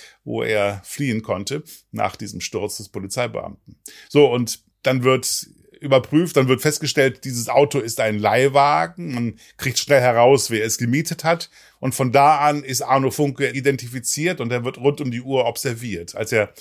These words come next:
zwei Tage später, zwei Tage nachdem die Polizei dieses Auto mit dem Rad entdeckt hat, äh, am zweiundzwanzigsten April neunzehnhundertvierundneunzig von einer Treptower Telefonzelle aus versucht, erneut eine Geldübergabe zu organisieren, da wird er verhaftet.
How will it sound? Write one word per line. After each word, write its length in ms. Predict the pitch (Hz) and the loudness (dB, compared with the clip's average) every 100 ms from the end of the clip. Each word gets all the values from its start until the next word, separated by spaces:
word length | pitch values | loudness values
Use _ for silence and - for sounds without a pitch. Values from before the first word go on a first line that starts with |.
| - - | -20 -10
zwei 260 | - 165 165 | 0 4 4
Tage 300 | 143 127 120 | 4 2 0
später, 580 | - 135 160 196 196 151 135 - | -4 -2 -2 0 -2 -4 -12 -4
zwei 220 | 131 143 | 2 2
Tage 320 | 143 139 135 | 4 2 2
nachdem 460 | 120 110 131 127 117 _ - _ | -2 -4 -6 -6 -10 _ -20 _
die 60 | 131 | -8
Polizei 480 | 135 127 - 131 123 | -4 -4 2 2 0
dieses 280 | 117 113 | -4 -8
Auto 260 | 117 139 135 | 0 0 0
mit 160 | 113 120 | -6 -6
dem 100 | 113 | -2
Rad 180 | 131 | -2
entdeckt 380 | 131 123 135 - | -2 -6 -6 -2
hat, 260 | 135 127 - _ - _ _ | -2 -2 -6 _ -20 _ _
äh, 140 | 110 110 | -4 -2
am 160 | 120 | 0
zweiundzwanzigsten 680 | - 151 156 147 139 120 135 | 4 4 4 2 -2 -2 -2
April 380 | 113 - 135 131 | -4 -2 -4 -2
neunzehnhundertvierundneunzig 880 | 123 104 147 127 120 127 139 - 120 | -6 -8 -4 0 2 2 0 -6 -8
von 160 | 120 | -8
einer 380 | 117 120 113 104 _ _ - | -4 -2 0 -2 _ _ -4
Treptower 760 | - 170 - 160 151 131 113 | 0 0 0 2 6 6 4
Telefonzelle 840 | 135 127 - 170 180 - 135 120 113 | -2 -2 -2 -2 -2 0 0 0 0
aus 360 | 113 113 - _ | 0 -2 -6 _
versucht, 520 | - 127 123 143 - | -8 -6 0 0 0
erneut 480 | 127 127 143 175 143 | -2 2 6 6 4
eine 300 | 113 110 107 - - - | -2 -4 -6 -12 -20 0
Geldübergabe 720 | 147 147 143 131 127 127 120 | 2 2 2 4 6 4 4
zu 140 | - | -2
organisieren, 720 | 127 127 135 117 135 180 165 | -2 0 -2 -2 -2 0 2
da 120 | 127 117 | 2 0
wird 120 | 143 | -2
er 80 | 131 | -2
verhaftet. 680 | 127 127 117 - - - | 0 0 0 -4 -18 -20